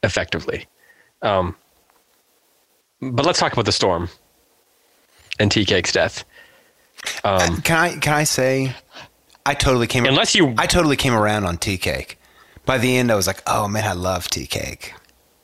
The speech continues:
Speaker 2: I love Tea Cake." And at the end
Speaker 1: It's
Speaker 2: of the
Speaker 1: funny how
Speaker 2: last
Speaker 1: she sets you up
Speaker 2: episode
Speaker 1: at the beginning to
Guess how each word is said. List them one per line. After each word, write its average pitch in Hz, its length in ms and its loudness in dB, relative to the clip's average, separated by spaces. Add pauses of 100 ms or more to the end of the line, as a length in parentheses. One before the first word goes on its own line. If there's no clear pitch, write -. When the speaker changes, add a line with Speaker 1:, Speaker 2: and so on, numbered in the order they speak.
(100)
Speaker 2:
I 113 60 -4
love 110 880 0
Tea 127 220 -2
Cake." - 540 -6 (640)
And 156 80 2
at 151 80 0
the 151 200 0
end 160 200 2
Speaker 1:
It's 117 100 0
Speaker 2:
of 170 40 6
the 160 40 4
Speaker 1:
funny 160 120 4
how 170 60 6
Speaker 2:
last 170 120 2
Speaker 1:
she 151 100 2
sets 139 300 2
you 127 100 4
up 135 60 2
Speaker 2:
episode 107 60 0
Speaker 1:
at - 40 -6
the 143 80 4
beginning 120 480 2
to - 180 -4